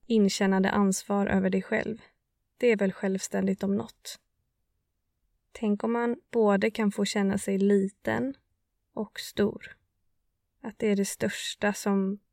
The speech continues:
du kan vara. När du tillåter dig att vara i litenhet, kanske med ett behov av att bli tröstad.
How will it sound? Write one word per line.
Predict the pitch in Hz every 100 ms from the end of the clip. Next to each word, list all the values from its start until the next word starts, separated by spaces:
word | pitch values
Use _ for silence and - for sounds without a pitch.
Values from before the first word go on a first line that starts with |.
| -
du | 208
kan | 202 196
vara. | 202 202 196 - - _ _ _ _ _ _ _ _ _ _ _ _ _ _ _ _ -
När | 208
du | 196
tillåter | 196 208 190 190 202
dig | 196
att | 196 -
vara | 208 196 190 190 190 -
i | 202
litenhet, | 190 202 190 196 196 220 269 _ - - _ _ _ _ -
kanske | 247 214
med | 202 190
ett | -
behov | 196 202 202 202
av | 190
att | 190 -
bli | 190
tröstad. | - 196 - - -